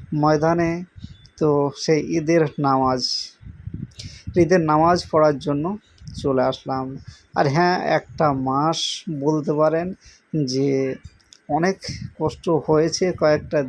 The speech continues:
দিন গলা শুকিয়ে গেছে, বুক শুকিয়ে গেছে,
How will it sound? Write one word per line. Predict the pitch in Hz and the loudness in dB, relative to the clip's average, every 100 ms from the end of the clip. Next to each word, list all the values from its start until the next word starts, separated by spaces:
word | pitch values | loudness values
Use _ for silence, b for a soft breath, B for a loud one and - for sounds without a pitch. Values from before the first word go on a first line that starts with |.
| 139 | -2
দিন | 147 147 - B B - 143 | -2 -4 -8 B B -6 -2
গলা | 143 143 139 | 0 0 -2
শুকিয়ে | - 147 - 156 143 | -6 -8 -4 -4 -2
গেছে, | 147 - 156 143 123 | -4 -2 -2 -2 0
বুক | 156 165 - | 0 0 -4
শুকিয়ে | 170 143 147 143 139 | -8 -6 -6 -4 -2
গেছে, | 143 - | -4 -4